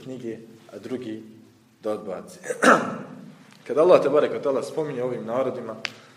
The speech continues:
ili o kršćanima, ili ta-, ili židovima, ili tako dalje, ne spominje Allah te barek ve taala to bez razloga.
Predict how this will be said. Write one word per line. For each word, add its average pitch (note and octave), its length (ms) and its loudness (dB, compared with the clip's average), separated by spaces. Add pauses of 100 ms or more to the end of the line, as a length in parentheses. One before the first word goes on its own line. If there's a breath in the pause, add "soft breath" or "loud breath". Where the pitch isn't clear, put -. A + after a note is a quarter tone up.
(1120 loud breath)
ili F#3+ 180 6
o D3+ 100 8
kršćanima, D#3 540 4
ili B2 100 2 (100)
ta-, - 160 0
ili C3 200 0
židovima, C3+ 460 2
ili A2 280 -4
tako C#3 260 0
dalje, C3+ 300 4 (2000 soft breath)
ne C3+ 220 0
spominje F#3+ 420 2
Allah F3+ 300 8
te D#3 60 2
barek D3+ 300 6
ve C3+ 100 0
taala D3 240 4
to C#3 160 4
bez A2+ 180 -4
razloga. G#2 500 0